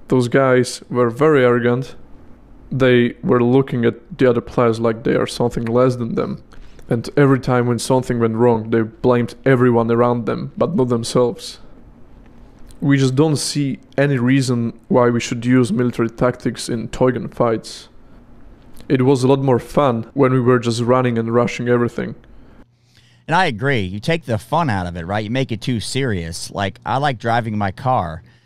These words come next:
Speaker 2: but I'm not capable of driving a Formula One car. That's the real difference here. These guys are capable of driving a car, but they're not driving a race car. And it's different, right? You get loud explosions, noise,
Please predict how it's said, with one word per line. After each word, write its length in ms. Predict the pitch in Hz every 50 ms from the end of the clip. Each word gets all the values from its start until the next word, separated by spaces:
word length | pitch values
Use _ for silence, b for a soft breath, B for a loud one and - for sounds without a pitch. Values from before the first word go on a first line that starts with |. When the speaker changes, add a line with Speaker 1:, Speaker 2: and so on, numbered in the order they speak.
| b b b
Speaker 2:
but 80 | - 110
I'm 60 | 113
not 240 | 123 143 147 127 -
capable 500 | - 139 139 151 147 127 104 - 107 104
of 100 | 101 87
driving 380 | 80 107 107 110 107 101 98
a 60 | 95
Formula 420 | 92 - 120 120 110 107 104 98 98
One 240 | 98 107 117 123 120
car. 380 | - - - 76 76 71 - - b b b b b b b -
That's 240 | 147 170 208 -
the 80 | - 175
real 140 | 170 165 147
difference 420 | 107 127 151 165 - 107 90 -
here. 220 | - 92 85 82 82
These 180 | 101 139 147
guys 300 | - 151 131 131 127 107
are 40 | 104
capable 380 | - - 139 151 151 - 143 127
of 80 | 110
driving 340 | 101 107 104 101 95 98 92
a 60 | 90
car, 400 | - - - 87 82 85 85 90 110 -
but 100 | - 117
they're 80 | 147
not 140 | 180 190 151
driving 320 | - 147 151 156 151 147 143
a 40 |
race 300 | 139 143 151 160 147 -
car. 320 | - - 82 76 76 76 b b b b b b b b b b _
And 160 | - 123 131
it's 220 | 135 127 - - -
different, 580 | 95 90 87 139 160 - - - 82 71 -
right? 260 | - 87 98 101 98 - - _ _ -
You 100 | 104 107
get 160 | 131 123 98
loud 340 | 95 104 113 123 135 139 139
explosions, 840 | 123 - - - - 120 117 113 113 110 98 107 104 98 90 98
noise, 640 | 107 120 127 135 123 113 110 104 101 98 95 - -